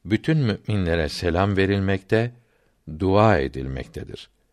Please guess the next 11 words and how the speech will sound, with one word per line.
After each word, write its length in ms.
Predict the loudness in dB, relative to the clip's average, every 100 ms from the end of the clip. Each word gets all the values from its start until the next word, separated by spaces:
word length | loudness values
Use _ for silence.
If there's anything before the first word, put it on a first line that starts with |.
| _ _ _ -8
Namaz 440 | -2 2 0 -2
kılmayan 560 | -4 2 4 4 0 -4
ise, 400 | -6 -2 0 -2 _ _ _ -6
müminlerin 800 | -6 -4 -2 0 2 2 0 0
bu 160 | 2
hakkını 420 | 0 -2 -4 -4 -4
çiğnemektedir. 1040 | -6 -4 -4 -4 -4 -4 -2 -2 -4 -12 _ _ _ _ _ _ _ -2
O 180 | 0 4
halde 400 | 2 2 -4 -4
namaz 380 | 0 2 2 0
kılmak, 500 | 0 0 0 -2